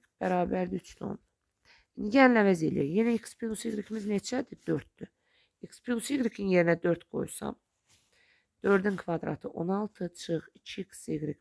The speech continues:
böl x y bərabər üç də ona. Çarpaz şəkildə vursaq, on altı minus iki x y vursam üçə, baxın. Belə vuracam da.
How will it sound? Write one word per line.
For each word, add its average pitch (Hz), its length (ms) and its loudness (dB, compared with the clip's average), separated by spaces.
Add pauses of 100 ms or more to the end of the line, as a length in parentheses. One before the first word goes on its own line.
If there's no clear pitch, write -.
(120)
böl 156 220 -2
x - 260 -18
y 156 300 -6 (960)
bərabər 180 480 2
üç - 220 -16
də 147 80 -8
ona. 165 260 -10 (680)
Çarpaz 233 460 -6
şəkildə 160 380 -6
vursaq, - 460 -10 (160)
on 196 160 -6
altı 214 320 -6
minus 196 280 -6 (460)
iki - 180 -16
x - 240 -18
y 156 220 -6 (180)
vursam 165 460 -8 (100)
üçə, - 420 -10
baxın. - 300 -14 (1080)
Belə 175 200 2
vuracam 147 540 -6
da. - 140 -8